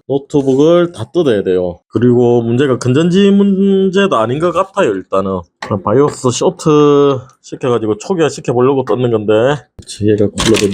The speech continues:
누르고 있었죠. 오케이. 땄습니다.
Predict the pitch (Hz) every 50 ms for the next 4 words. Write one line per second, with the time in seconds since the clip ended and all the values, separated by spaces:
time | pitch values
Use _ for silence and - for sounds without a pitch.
0 | 104 104 104 107 101 95 - - - - - - - _ - - - - - 110
1 | 107 104 98 95 92 98 120 131 127 - - - - - _ _ - _ _ _
2 | _ _ _ - 104 104 - - 110 107 98 95 98